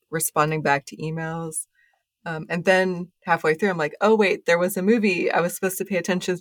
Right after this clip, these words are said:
to the plot." And, um, usually, like, I try to unplug. I go for a walk. I swim. Um, yeah,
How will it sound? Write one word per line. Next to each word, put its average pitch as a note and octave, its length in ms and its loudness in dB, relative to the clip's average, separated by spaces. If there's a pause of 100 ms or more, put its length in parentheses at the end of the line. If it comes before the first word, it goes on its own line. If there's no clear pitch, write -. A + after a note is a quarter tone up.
to G3 140 2
the - 100 -2
plot." - 480 2 (180)
And, D#3+ 400 -4 (500)
um, E3 580 -6 (800)
usually, B3+ 420 6
like, F#3 260 4 (240)
I D3+ 120 4
try E3 160 -2
to C#3+ 80 4
unplug. F3+ 560 2 (360)
I D#3 100 2
go D3+ 180 2
for D3+ 160 -2
a C#3+ 80 0
walk. D#3+ 400 0 (600)
I D3 100 -4
swim. D#3+ 580 -4 (1500)
Um, D3+ 720 -4 (1120)
yeah, D#3 340 -4